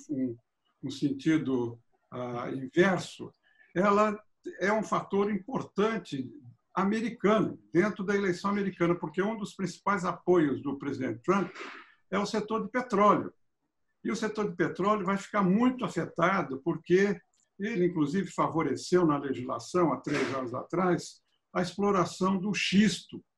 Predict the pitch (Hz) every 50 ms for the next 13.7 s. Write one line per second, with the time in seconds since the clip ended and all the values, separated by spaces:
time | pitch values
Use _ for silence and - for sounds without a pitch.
0 | _ _ _ - - - 185 170 - - - 175 190 185 180 - 202 196 196 185
1 | 160 160 170 160 143 - - - - _ _ _ _ _ - - - - 165 170
2 | 175 170 180 180 175 175 - _ _ _ _ - 156 175 185 165 151 123 104 -
3 | - - _ _ _ _ _ _ _ _ _ _ _ 196 202 214 214 214 - -
4 | - 208 175 - - 214 240 262 247 214 - - - 175 - 233 247 220 202 -
5 | - - - 175 170 151 135 143 180 233 226 180 127 117 - 117 - - _ _
6 | _ _ _ _ _ - - 220 208 202 285 277 - - - 226 233 220 196 170
7 | - - 151 156 147 143 147 147 170 165 156 151 - 175 170 175 214 202 - -
8 | 185 - - 151 - - 175 170 165 196 180 - - 202 202 220 208 202 196 -
9 | - - 180 165 165 123 143 175 202 202 - - - - 135 123 - - 170 196
10 | 190 170 - - - 156 143 - - - 135 - - 180 180 175 190 180 175 -
11 | - 185 185 175 151 - 135 131 131 131 143 - - - 175 180 180 180 175 190
12 | 185 156 143 - - 180 190 185 151 123 - - _ _ _ _ _ - 143 160
13 | 147 123 127 151 165 170 175 170 165 - _ - 151 147